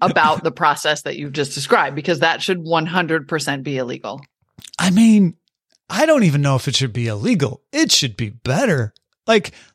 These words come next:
Speaker 2: there are ways.
Speaker 1: <laughs>
Speaker 2: This is not a new problem. It's not like, wow, people just suddenly started buying tickets to concerts online today.
Speaker 1: Uh-huh.
Speaker 2: Like, this isn't new.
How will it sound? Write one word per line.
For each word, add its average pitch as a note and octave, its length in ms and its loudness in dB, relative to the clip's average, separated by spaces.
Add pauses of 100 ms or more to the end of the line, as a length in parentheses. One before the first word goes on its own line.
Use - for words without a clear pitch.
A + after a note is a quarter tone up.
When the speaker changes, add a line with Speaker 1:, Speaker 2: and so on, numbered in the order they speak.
Speaker 2:
there C4+ 220 2
are C4+ 160 6
ways. B3 720 2
Speaker 1:
<laughs> - 60 -20 (340)
Speaker 2:
This C4+ 200 0
is G#3+ 160 2
not C4+ 240 2
a A#3 80 4
new A#3 260 2
problem. G3+ 480 2
It's - 160 -2
not A#3 160 2
like, D3 220 -2
wow, F3+ 300 2
people E3+ 280 -4
just D#3 300 0
suddenly F#3 420 0
started F#3+ 320 0
buying F3+ 220 0
tickets G#3 300 0
to - 100 0
concerts D3+ 520 -2
online B2+ 460 2
today. A2 480 -2
Speaker 1:
Uh-huh. C3 220 -4
Speaker 2:
Like, D#3+ 180 2 (540)
this B3+ 220 2
isn't B2+ 420 0
new. C#3 400 2